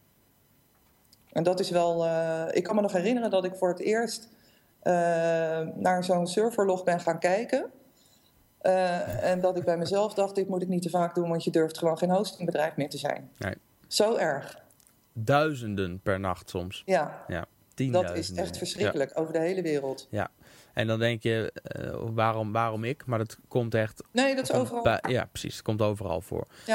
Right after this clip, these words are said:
Speaker 2: Maar dan is natuurlijk de volgende vraag: wat doe je eraan? En je noemde straks al iTeams installeren, die plugin. En die zorgt ervoor
Speaker 1: Ja.
Speaker 2: dat je, als stel die I P-adres een paar keer probeert in te loggen, dat die gewoon
Speaker 1: Mhm.
Speaker 2: op een gegeven moment zegt: Nou, dit ma-, dit, die, die bounce ik gewoon. Die komt überhaupt
Speaker 1: Ja.
Speaker 2: niet meer, eh, niet meer bij ons.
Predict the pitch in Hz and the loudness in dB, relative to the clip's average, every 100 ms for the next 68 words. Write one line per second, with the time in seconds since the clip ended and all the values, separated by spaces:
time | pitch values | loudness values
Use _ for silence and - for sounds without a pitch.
0 | 220 131 151 143 160 131 160 180 143 127 | 2 2 0 -2 -2 2 2 2 0 2
1 | 117 151 - - - 139 170 151 107 95 | 4 2 -2 -14 0 4 4 4 2 0
2 | 98 104 117 143 131 - 139 - 110 101 | 0 -2 0 0 0 2 2 2 2 4
3 | 117 - 127 123 120 120 123 120 120 120 | 2 2 -2 -2 -4 -4 -2 0 2 0
4 | 120 107 120 117 123 117 107 110 120 113 | -2 0 0 2 -2 -2 -4 -2 0 -2
5 | - 117 113 113 110 - 110 - - - | -2 0 2 2 0 0 -2 -2 -14 -6
6 | - 110 - 123 117 117 110 120 117 113 | -2 0 2 2 2 0 0 2 2 0
7 | 110 107 107 120 113 110 107 113 113 107 | 0 -2 0 0 0 -2 -4 0 0 -2
8 | 113 113 113 104 110 104 - 107 104 101 | -6 -4 -2 -2 -4 -4 -2 -2 0 -2
9 | 104 101 98 104 110 95 92 107 95 110 | -2 -4 -4 -4 -2 -2 -2 -4 -4 -2
10 | 104 110 104 107 110 110 123 135 - 131 | -4 -2 -2 -2 0 -2 -2 -4 0 0
11 | 131 135 120 101 110 107 101 123 135 147 | 0 -2 -6 -6 -2 0 0 0 -2 -4
12 | 147 139 135 139 131 135 135 135 127 123 | -2 -4 -2 0 0 -2 -4 -4 -2 -2
13 | 143 | -4